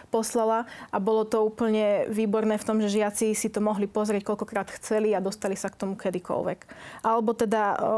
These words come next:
na matematike je to GeoGebra, ktorá je tiež veľmi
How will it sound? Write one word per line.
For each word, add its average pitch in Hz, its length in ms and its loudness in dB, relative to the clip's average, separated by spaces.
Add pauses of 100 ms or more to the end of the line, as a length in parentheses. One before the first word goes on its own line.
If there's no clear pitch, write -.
(120)
na 214 80 2
matematike 214 880 0
je 202 80 0
to 202 160 -2
GeoGebra, 208 480 0
ktorá 214 240 -2
je 202 160 -4
tiež 202 160 -2
veľmi 202 400 -2